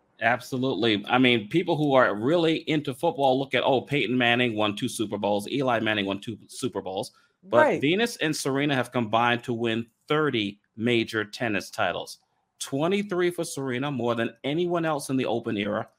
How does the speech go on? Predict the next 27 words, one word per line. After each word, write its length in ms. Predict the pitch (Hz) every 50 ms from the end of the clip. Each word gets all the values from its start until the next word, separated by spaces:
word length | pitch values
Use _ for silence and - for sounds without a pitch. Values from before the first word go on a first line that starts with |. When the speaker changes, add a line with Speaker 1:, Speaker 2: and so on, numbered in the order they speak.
| _ _ _ _ _
Speaker 1:
Seven 520 | _ - - - - 180 170 170 190 196 180
for 120 | - 175
Venus, 460 | 147 143 127 120 120 131 131 - - 127
which 160 | 117 117 117
is 120 | 110 104
not 280 | 113 117 120 - - - _
shabby. 500 | _ - - 127 104 92 92 107 113 - - _ _ _ _ _ _ _ _ _
They've 220 | 120 127 131 127
combined 680 | - - 151 135 117 107 135 139 143 139 139 147 143 147
for 180 | 123 110 - - _ _
fourteen 680 | - 180 208 208 208 208 - - 190 180 170 160 151 143
major 320 | 143 139 143 139 135 135
titles 360 | - - 143 131 123 117 110 120
in 120 | 117 107
doubles. 400 | 117 120 113 104 101 98 95 - - _ _ _ _ _
In 100 | 165 147
fact, 340 | 147 - 220 214 208 208 -
Tigo, 420 | - 175 131 131 120 113 113 117 - _ _ _ _ _
Venus 280 | - 226 254 285 285
and 100 | 269 254
Serena 320 | - - 190 196 190 180 175
are 200 | - - 139 143 - - _
fourteen 540 | 214 226 240 240 240 - - 220 208 190 170
and 120 | 156 156 -
oh 340 | - 135 123 107 110 120 120 -
in 220 | 131 127 123 120
major 520 | 131 143 147 151 147 147 151 151 143 147